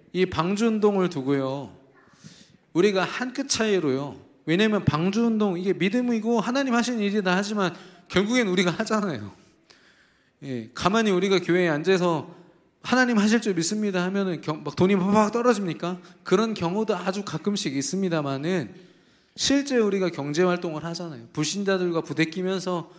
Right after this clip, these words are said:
때로는 치열하게, 때로는 이 생활을 걱정할 만큼의 어떤 경제적인 압박 속에서 여러분이 경제 활동을 하시고 그걸로 하나님께 헌신하시잖아요. 어,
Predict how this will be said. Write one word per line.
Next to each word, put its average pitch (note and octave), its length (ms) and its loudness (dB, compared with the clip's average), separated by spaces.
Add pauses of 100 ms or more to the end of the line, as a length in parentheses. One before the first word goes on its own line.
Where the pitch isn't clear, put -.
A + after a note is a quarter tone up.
(280)
때로는 G#3+ 400 2
치열하게, G#3+ 840 -2 (440)
때로는 A3 540 2 (260)
이 E3 540 2 (580)
생활을 C4 540 4
걱정할 G3 500 2
만큼의 F#3+ 420 0
어떤 D3 460 -4 (560)
경제적인 F#3 560 0
압박 D#3+ 320 -4
속에서 E3 340 -2
여러분이 C#3 600 -4 (240)
경제 C#3 320 -6
활동을 D#3+ 400 -4
하시고 D#3+ 420 -6
그걸로 F3+ 380 0
하나님께 G3 420 -6
헌신하시잖아요. C#3+ 920 -12 (1700)
어, C3 720 -4